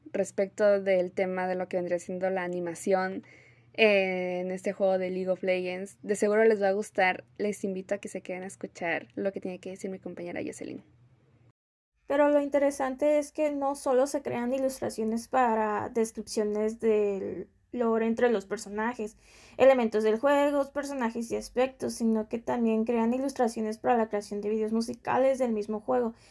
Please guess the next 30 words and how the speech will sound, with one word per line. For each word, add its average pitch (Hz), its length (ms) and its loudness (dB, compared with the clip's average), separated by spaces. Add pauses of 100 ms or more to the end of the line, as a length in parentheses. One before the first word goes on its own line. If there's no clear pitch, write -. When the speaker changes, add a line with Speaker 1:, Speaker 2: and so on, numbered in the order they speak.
(180)
Speaker 2:
entrando 262 400 2
un 262 100 -4
poco 269 300 2
más 277 220 0
al 269 160 -2
campo 233 280 2
de 247 60 4
la 240 80 4
animación. 202 640 -4 (720)
Uno 277 280 4
de 262 80 10
los 285 160 0
videos 320 240 4
musicales 285 580 0
que 285 120 -2
más 233 320 0
ha 226 220 4
pegado 233 320 6
dentro 233 340 2
de 233 280 2
esta 214 260 -2
comunidad 240 420 -2
de 208 120 0
League 214 200 2
of 247 80 0
Legends 247 420 0
es 240 160 0
el 240 140 2
de 220 120 4
Warriors. 226 640 2